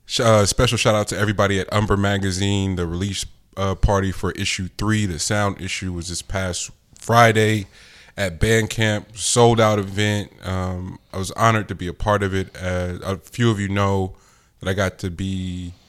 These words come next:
I got to write both cover stories. They did two alternate issues, got to write both of the cover stories and got to perform at the release party. So that was, it was beautiful to see that many people come out and support.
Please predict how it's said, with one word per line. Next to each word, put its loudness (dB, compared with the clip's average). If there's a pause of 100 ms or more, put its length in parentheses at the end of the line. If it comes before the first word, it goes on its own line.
(460)
I -4
got 0
to -2
write 2
both -2
cover 2
stories. -2
They -2
did -6
two -6
alternate -2
issues, -6
got -6
to -6
write -2
both -6
of -4
the -4
cover -4
stories -4
and -4
got -4
to -14
perform 0
at 0
the -4
release -4
party. -2
So -4
that 2
was, -4
it -6
was -4
beautiful -2
to -8
see -2
that 2
many -4
people -10
come -4
out -2
and -12
support. 2